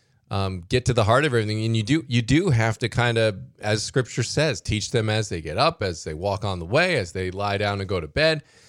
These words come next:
You have to just be pointing to God as often as you can, because we've talked about it on this podcast, Billy, the competing worldviews. Like, there, there is no neutral.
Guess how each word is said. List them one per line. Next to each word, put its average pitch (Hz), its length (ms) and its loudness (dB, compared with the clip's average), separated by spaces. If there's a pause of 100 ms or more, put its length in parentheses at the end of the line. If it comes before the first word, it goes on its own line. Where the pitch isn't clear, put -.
(320)
You 139 240 2
have 135 260 2
to 123 80 -14
just 117 200 -4
be 127 80 -4
pointing 123 400 0
to 117 100 -2
God 113 320 2
as 98 260 0
often 123 380 0
as 98 160 -2
you 95 40 -2
can, 139 300 0
because 120 380 -2 (440)
we've 175 160 -4
talked 151 260 2
about 120 200 4
it 107 60 0
on 107 100 0
this 104 120 -6
podcast, 92 440 0
Billy, 92 240 -2
the 90 300 -6
competing 131 540 -2
worldviews. 101 640 0
Like, 107 220 -4
there, 135 180 2
there 143 180 0
is 170 300 0
no 151 180 4
neutral. 120 720 0